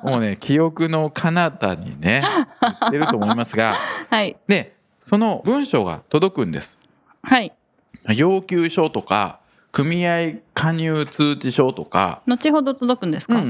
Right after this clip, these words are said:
Speaker 1: ん、その時にこう手渡しされた紙に、
Speaker 2: あー、渡される。はい。
Speaker 1: お宅の会社の従業員の何々が、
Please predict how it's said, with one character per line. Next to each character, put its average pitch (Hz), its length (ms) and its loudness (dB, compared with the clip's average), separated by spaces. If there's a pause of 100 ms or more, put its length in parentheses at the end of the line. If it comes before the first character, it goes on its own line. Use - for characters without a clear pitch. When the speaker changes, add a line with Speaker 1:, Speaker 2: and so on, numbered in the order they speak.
Speaker 1:
ん、 131 120 -10
そ 160 80 0
の 165 140 2
時 160 200 2
に 87 160 -2
こ 87 120 -8
う 82 40 -6
手 135 120 2
渡 180 240 2
し 180 60 0
さ 180 200 0
れ - 0 -
た - 0 -
紙 - 0 -
に、 180 80 0
Speaker 2:
あ - 0 -
ー、 180 40 -4
渡 180 100 -2
さ 196 160 2
れ 180 180 0
る。 220 240 -2
は 247 120 4
い。 190 160 -8 (500)
Speaker 1:
お 113 60 4
宅 120 120 0
の 117 100 -2
会 107 140 0
社 113 80 -4
の 101 80 -2
従 90 160 -2
業 92 120 -2
員 92 60 -2
の 92 100 -2
何 92 200 0
々 80 160 -6
が、 127 240 0